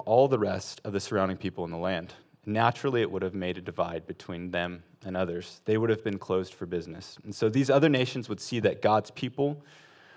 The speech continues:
were intentionally setting aside time to worship him alone if they were properly obeying this command. And not only that, but they were portioning off a full day to do this.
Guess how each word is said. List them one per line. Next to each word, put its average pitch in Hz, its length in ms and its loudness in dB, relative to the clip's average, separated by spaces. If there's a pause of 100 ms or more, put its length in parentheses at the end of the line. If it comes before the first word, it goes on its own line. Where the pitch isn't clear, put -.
(160)
were 120 140 4
intentionally 139 640 0
setting 110 320 2
aside 98 320 2
time 90 320 -4
to - 120 -10
worship 87 400 -6
him 87 180 -10
alone 90 420 -6 (180)
if 104 140 -4
they 101 140 4
were 95 120 2
properly 87 440 -2
obeying 85 320 -6
this 82 160 -14
command. 85 420 -10 (540)
And 113 140 0
not 113 200 6
only 127 220 2
that, 98 280 2 (140)
but - 120 -8
they 98 100 2
were 95 120 0
portioning 101 480 -2
off 90 300 -4 (100)
a 101 80 -4
full 95 320 -2
day 85 400 2
to 92 100 -12
do 87 180 -8
this. 85 360 -14